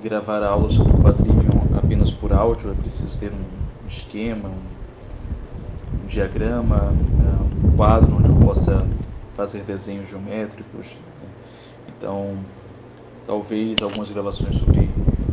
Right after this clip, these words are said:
história do Quadrivium sejam possíveis, alguns breves comentários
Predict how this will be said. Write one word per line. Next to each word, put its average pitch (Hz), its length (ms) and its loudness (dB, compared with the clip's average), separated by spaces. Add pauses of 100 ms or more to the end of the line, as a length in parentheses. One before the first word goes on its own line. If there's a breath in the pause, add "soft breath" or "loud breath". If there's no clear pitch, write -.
(320)
história 120 460 4
do 117 100 -2
Quadrivium 107 500 -2
sejam 104 300 -6 (420)
possíveis, 110 600 -8
alguns 101 280 -8
breves 101 360 -6
comentários 98 600 -8